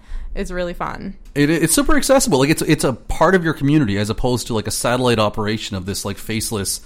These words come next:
Speaker 2: national or multinational giant. Um, and that's what we, you know, craft brewery, like, the, these are people who live in our community, who are, who are employing people in our community.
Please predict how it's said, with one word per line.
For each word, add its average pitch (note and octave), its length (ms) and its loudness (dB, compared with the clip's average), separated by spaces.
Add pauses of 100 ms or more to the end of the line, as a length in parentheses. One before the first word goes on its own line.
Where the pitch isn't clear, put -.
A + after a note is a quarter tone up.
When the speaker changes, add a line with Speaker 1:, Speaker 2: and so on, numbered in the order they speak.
(260)
Speaker 2:
national G#2+ 460 -2
or G#2 80 -2
multinational G2+ 580 -2
giant. G2+ 440 -2 (400)
Um, F#2+ 680 0
and C3 140 4
that's C#3+ 180 2
what D#3+ 120 -2
we, E3 100 -2
you D3 160 -2
know, D3 100 0
craft D#3 300 0
brewery, D3 220 0
like, A#2 160 -2
the, B2+ 160 -4
these C#3 200 -4
are D3+ 60 0
people D#3 220 -4
who - 80 8
live D3 180 8
in E3 80 2
our D#3 60 0
community, D3 540 -2
who B2+ 60 -4
are, G2 180 -4
who F#2+ 100 -8
are G2 180 -4
employing C#3 340 0
people C3+ 200 -6
in B2+ 40 -4
our B2+ 60 -6
community. B2 480 -4